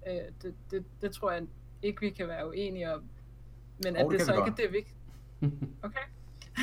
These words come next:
Speaker 1: <laughs> Men, <laughs> øh, ikke at der findes det bedste, øh, historiefortælling generelt i spil, men, men trods alt vil mange mene, at, at der findes mere,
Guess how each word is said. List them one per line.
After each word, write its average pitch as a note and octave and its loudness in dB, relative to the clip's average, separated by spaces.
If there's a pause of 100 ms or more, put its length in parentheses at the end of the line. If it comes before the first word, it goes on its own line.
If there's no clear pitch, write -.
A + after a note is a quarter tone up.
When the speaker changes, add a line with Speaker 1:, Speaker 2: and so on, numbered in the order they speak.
(280)
Speaker 1:
<laughs> - 0
Men, A3 6 (800)
<laughs> - -6
øh, E3+ 2 (220)
ikke G3 4
at G3 2
der F#3 2
findes F#3 0
det F3 -6
bedste, G3+ -2 (180)
øh, F#3 -4
historiefortælling F#3 -2
generelt G3 2
i G#3+ -2
spil, G3+ 0 (140)
men, F#3 0
men F#3 -6 (500)
trods A#3 4
alt G#3 8
vil G3+ 0
mange G3 4
mene, A3 4
at, F3 2
at F3+ -4
der F#3 0
findes G3 -2
mere, G3 4